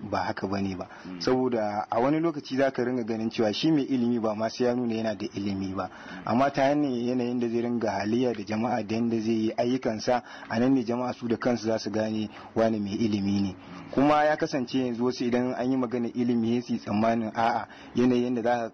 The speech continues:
Speaker 1: ƙirƙiro wani abu ko kuma ka kawo wani abu wanda ƙila kuma ta hanyar ma hakan baka karanci abin sosai ba.
Speaker 2: Mm.
Speaker 1: Ka yanda ake magana mutum ya zo ya ta maganganu wanda bai karanci yaran ba sosai yana ma yin mistake amma shi gani yake yi daidai ne. To wannan ba haka bane ba. Komai akwai yanda ake koyan shi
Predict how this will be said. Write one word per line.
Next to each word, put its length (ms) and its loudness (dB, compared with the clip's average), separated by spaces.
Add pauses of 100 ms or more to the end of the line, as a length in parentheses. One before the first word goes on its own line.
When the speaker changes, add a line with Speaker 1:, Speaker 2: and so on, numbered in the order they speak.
(100)
Speaker 1:
ƙirƙiro 380 0
wani 140 2
abu 200 -4
ko 120 0
kuma 220 -2
ka 100 -2
kawo 340 2
wani 120 -2
abu 220 -4
wanda 220 -2
ƙila 420 2
kuma 240 0
ta 160 -6
hanyar 260 2
ma 200 0
hakan 280 -4
baka 140 -6
karanci 360 -2
abin 260 0
sosai 360 -2
ba. 140 2 (160)
Speaker 2:
Mm. 180 -8
Speaker 1:
Ka 100 2
yanda 200 6
ake 200 0
magana 340 0
mutum 300 -4
ya 100 0
zo 120 2
ya 100 4
ta 140 -2
maganganu 640 2 (240)
wanda 220 6
bai 100 2
karanci 420 0
yaran 260 4
ba 100 -2
sosai 320 0
yana 220 4
ma 140 0
yin 160 -2
mistake 400 -2
amma 260 2
shi 140 -4
gani 260 4
yake 220 -2
yi 140 0
daidai 360 0
ne. 120 -4 (420)
To 100 -2
wannan 380 2
ba 120 -2
haka 220 -4
bane 300 0
ba. 160 -4 (180)
Komai 380 4
akwai 260 -2
yanda 220 0
ake 380 -2
koyan 340 2
shi 280 -4